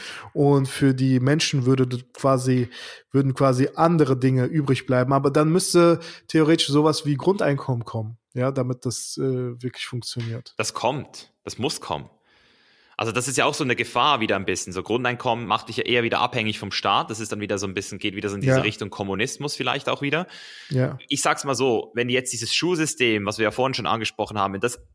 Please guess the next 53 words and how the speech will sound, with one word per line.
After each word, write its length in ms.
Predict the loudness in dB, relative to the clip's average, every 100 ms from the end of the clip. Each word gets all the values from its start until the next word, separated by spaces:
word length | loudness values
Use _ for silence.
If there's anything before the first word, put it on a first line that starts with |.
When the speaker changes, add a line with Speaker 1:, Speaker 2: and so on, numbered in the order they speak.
| -4
Speaker 2:
eh 180 | 0 2
sich 180 | 0 -2
mal 120 | -2
ein 60 | 0
bisschen 200 | -4 -4
verändert 560 | -4 -2 -2 0 -2
und 120 | -2
mehr 220 | -2 0 2
so 100 | 0
auf 120 | -2
Kreativität, 1080 | -2 -2 -2 -4 -6 -2 2 4 4 0
kritisches 460 | -2 -6 -4 -10 -2
Denken, 640 | 0 0 -2 -6 -6 -6 -8 -20 -12
Kommunikation 960 | -6 -2 -2 -2 -4 0 2 2 2
ab-, 280 | 0 -2 -2
abzielt, 640 | -6 -6 -4 -2 0 0 -4 -20 -20 -20 -14 -2
dann 200 | -2 0
haben 260 | 0 0
wir 80 | 2
ja 120 | 2
eigentlich 240 | 2 0 -2
auch 120 | -2
einen 100 | 0
geilen 260 | 0 0 0
Übergang, 540 | -2 0 2 0 0
weil 100 | -2
diese 220 | -2 -6
Kinder 360 | -2 -2 0 0
ja 100 | 0
dann 140 | 0
auch 180 | -2 -2
lernen, 360 | 0 0 0 -2
nicht 220 | -2 -2
mehr 60 | -4
in 60 |
diesem 260 | -4 -6 -6
maschinellen, 1200 | -4 -2 0 0 0 -2 0 2 2 0 -2 -8 -18 -20 _ -4
äh, 220 | -2 0
Zeitalter 600 | 2 2 2 2 2 -2
zu 100 | -4
sein, 320 | -2 0 0
wo 60 | -2
man 140 | -4
sich 120 | -6
irgendwie 220 | -8 -6
noch 160 | -4 -4
eben 240 | -4 -6
so 140 | -4 -4
mit 160 | -2
Excel-Tabellen 760 | -4 -4 -4 -2 -2 0 0 0
oder 200 | -2 -4
an 160 | -6 -12
Fließbändern 880 | -10 -4 -4 -2 -2 -2 -2 -4